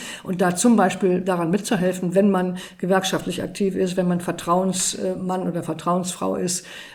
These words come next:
ähm, und gerade auch in der Autoindustrie zum Beispiel Arbeitskreise mithelfen einzurichten für Konversion, äh, für Umbau der Autoindustrie, ähm,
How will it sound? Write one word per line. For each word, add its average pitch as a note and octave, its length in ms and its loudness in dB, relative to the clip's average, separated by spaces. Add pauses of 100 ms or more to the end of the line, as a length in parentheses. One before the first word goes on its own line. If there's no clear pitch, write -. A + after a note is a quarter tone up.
ähm, F3 360 2
und F3+ 140 -2
gerade F3 300 0
auch D#3+ 80 -6
in E3+ 80 -2
der E3+ 120 -2
Autoindustrie F#3+ 800 -2
zum F#3+ 180 -2
Beispiel F3+ 300 2
Arbeitskreise F3 640 -2
mithelfen F3+ 840 -2
einzurichten F3 680 -2
für F#3 160 0
Konversion, F3+ 760 0 (400)
äh, G3 440 -2
für F3 180 -2
Umbau A3 580 2 (100)
der - 140 -6
Autoindustrie, G3 760 -2 (440)
ähm, G3 300 4